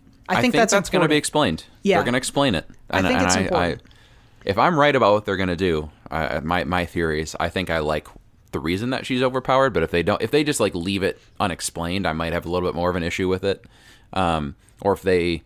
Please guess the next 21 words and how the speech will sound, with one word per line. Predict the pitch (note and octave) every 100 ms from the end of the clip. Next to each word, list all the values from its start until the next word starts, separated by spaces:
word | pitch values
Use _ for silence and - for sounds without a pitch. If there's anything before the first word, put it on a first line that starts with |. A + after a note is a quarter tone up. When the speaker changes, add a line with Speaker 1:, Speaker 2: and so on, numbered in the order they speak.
| - - - - - - - - - _ -
Speaker 2:
if | A#2
they, | B2 D3 C#3 -
I |
mean, | B2+
if | A2+
they, | C#3 B2 - - - -
I | -
don't | A2 D#2+
know, | E2+ F#2
'cause | C#3
I |
still | D#3+ -
think | B3+ A#3
there's | E3+
a |
lot | D3
of | C#3+
mystery | C#3 - F2
behind | C#2+ C#2 D#2
her. | D2
I, | D#2+